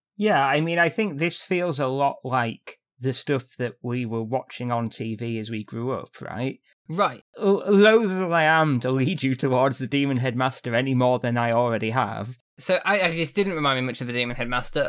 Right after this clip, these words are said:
Speaker 2: Uh, the demon who turns up in it actually reminds me a lot of
Speaker 1: Buffy the Vampire Slayer.
Speaker 2: Yeah, yeah, exactly. Right, yeah. He looks like he has wandered off the set of Buffy into Doctor Who. He almost doesn't quite fit into the rest of the episode.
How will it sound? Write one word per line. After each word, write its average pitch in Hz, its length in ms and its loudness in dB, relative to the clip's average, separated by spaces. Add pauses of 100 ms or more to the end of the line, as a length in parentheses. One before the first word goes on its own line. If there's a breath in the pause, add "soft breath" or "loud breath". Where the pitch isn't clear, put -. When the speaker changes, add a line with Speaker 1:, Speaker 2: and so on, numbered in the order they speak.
Speaker 2:
Uh, 139 300 0
the 143 200 -2
demon 170 480 2
who 143 100 2
turns 131 400 -2
up 127 160 -4
in 123 100 -2
it 123 160 -2
actually 127 220 -4
reminds 131 220 0
me 123 80 0
a 123 80 2
lot 135 320 2
of 120 280 0
Speaker 1:
Buffy 139 280 0
the 117 100 -4
Vampire 120 400 -2
Slayer. - 420 -12
Speaker 2:
Yeah, 156 200 0
yeah, 143 160 4
exactly. 139 400 -2
Right, 135 260 0
yeah. 123 180 0
He 156 180 0
looks 180 300 0
like 151 180 -4
he 147 240 0
has 135 180 2
wandered 139 300 2
off 127 120 0
the 131 80 -8
set 131 160 -4
of 127 120 -4
Buffy 120 500 -6
into 127 240 -2
Doctor 131 260 -4
Who. 135 240 0 (160)
He 165 140 0
almost 202 200 4
doesn't 180 220 2
quite 156 180 0
fit 170 200 2
into 143 120 -6
the 147 60 0
rest 135 140 -2
of 143 60 -2
the 147 60 4
episode. 135 280 -4